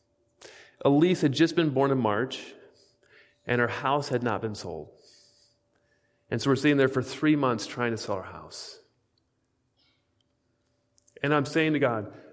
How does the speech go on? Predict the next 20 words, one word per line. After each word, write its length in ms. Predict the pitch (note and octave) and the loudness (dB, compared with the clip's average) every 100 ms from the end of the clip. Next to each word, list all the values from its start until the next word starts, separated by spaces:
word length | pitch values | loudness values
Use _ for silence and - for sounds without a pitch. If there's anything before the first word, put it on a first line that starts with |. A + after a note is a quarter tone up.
| - | -4
"God, 140 | F3+ D#3 | -2 0
do 40 | |
you 60 | G#3 | 0
understand? 440 | A3 - E3+ D#3+ - - - | -2 0 -2 -2 -8 -8 -2
Like, 180 | C3+ D3+ | 0 4
we're 160 | F#3+ | 4
moving 540 | E3 C#3+ E3 F#3+ F#3 D#3+ | 4 2 2 4 2 2
our 100 | C#3 | 0
family 640 | C#3 C3+ B2+ A2+ G#2+ G#2+ - - _ - | 0 0 0 -2 -4 -8 -16 -20 _ -12
to 120 | C3 | -4
go 160 | B2+ A#2+ | 0 0
start 640 | - - E3 E3 E3 B2+ | -2 -2 2 2 2 0
something 340 | D#3 C#3+ C3+ | -2 0 0
that 340 | B2 F#2+ - B2+ | 0 0 -4 -4
we 120 | C3+ | -4
think 300 | C#3+ C#3 C#3+ | -2 -4 -4
you're 200 | B2+ C3 | -2 -2
calling 380 | C3 D3+ D#3+ B2 | -2 -2 0 0
us 180 | G#2 - | -2 -8
to, 400 | - F2+ F#2 | -10 -8 -8